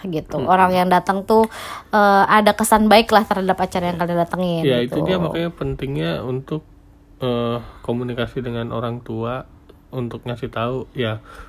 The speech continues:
Speaker 2: mereka juga kan punya teman-teman banyak gitu, pengen ngasih tahu ke universe-nya mereka kalau anaknya udah nikah. Sedangkan kita juga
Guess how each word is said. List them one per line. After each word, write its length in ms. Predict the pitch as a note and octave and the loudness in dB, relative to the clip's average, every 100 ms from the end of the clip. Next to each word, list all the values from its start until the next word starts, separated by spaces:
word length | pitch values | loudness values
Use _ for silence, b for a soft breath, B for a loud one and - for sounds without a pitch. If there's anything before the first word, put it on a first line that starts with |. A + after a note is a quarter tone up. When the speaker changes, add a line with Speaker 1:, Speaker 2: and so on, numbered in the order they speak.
| B | B
Speaker 2:
mereka 240 | - A#2 B2+ | -6 -4 -2
juga 220 | C3 C#3 | -4 -4
kan 160 | C#3+ E3 | -4 -4
punya 220 | E3 C#3 | -4 -8
teman-teman 800 | B2 A#2+ A#2 A#2 B2 B2 B2 A#2+ | -6 -4 -4 -6 -6 -4 -4 -4
banyak 500 | A2+ A2+ B2 C3+ C3+ | -2 -2 -2 -4 -4
gitu, 220 | - A2+ | -10 -10
pengen 300 | A#2 A2 A2 | -8 -6 -6
ngasih 220 | A2+ A2 A2+ | -6 -8 -10
tahu 340 | A2 A2 A#2 - | -6 -6 -6 -10
ke 320 | - A2 G#2 - b b b b - | -8 -8 -8 -14 b b b b -4
universe-nya 760 | A#2 A#2+ A2+ - A#2 - A#2+ G#2+ | 0 0 -2 -4 -6 -6 -4 -2
mereka 460 | A2 G#2 G#2+ B2+ | -4 -6 -4 -6
kalau 240 | B2 A2+ A#2 | -6 -6 -6
anaknya 420 | A2 A2+ - B2 | -6 -8 -8 -10
udah 160 | A#2+ | -8
nikah. 400 | A2 A2 - A#2 A#2 | -8 -10 -8 -6 -6
Sedangkan 420 | - A2+ A2 A2+ | -8 -6 -4 -4
kita 220 | A2+ A2+ | -6 -6
juga 400 | C#3 C#3 C#3+ C3 | -6 -6 -6 -8